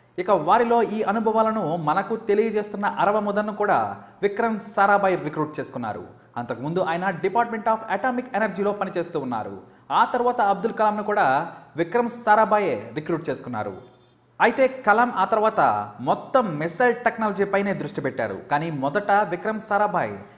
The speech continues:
నాసా సెంటర్లో ట్రైనింగ్ కోసం అరవముదన్ను పంపారు. అతను వెళ్ళాక కలాం కూడా అతనితో జత కలిశారు.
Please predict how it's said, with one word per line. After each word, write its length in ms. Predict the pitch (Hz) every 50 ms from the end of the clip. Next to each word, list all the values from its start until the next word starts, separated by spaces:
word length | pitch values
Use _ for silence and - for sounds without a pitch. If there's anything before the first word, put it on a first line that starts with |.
| - -
నాసా 400 | 120 135 160 202 208 - 220 214
సెంటర్లో 420 | 208 208 202 190 190 190 175 190 190
ట్రైనింగ్ 380 | 180 185 180 185 185 196 190
కోసం 540 | 196 208 214 208 - 196 151 123 101 - - - - - -
అరవముదన్ను 600 | 120 147 196 240 254 247 220 202 180 190 180 165
పంపారు. 460 | - - 139 127 123 120 110 104 98 87 - - - - _ - -
అతను 260 | 135 - 214 214 220
వెళ్ళాక 540 | 202 165 190 190 208 220 220 214 220 208 208 208 208 - -
కలాం 260 | 196 208 220 226 226
కూడా 520 | - 220 214 226 202 147 135 160 170 - -
అతనితో 400 | 156 196 - 240 226 226 233 214
జత 260 | 185 - - 160 156 160
కలిశారు. 460 | 156 139 127 - 127 113 104 95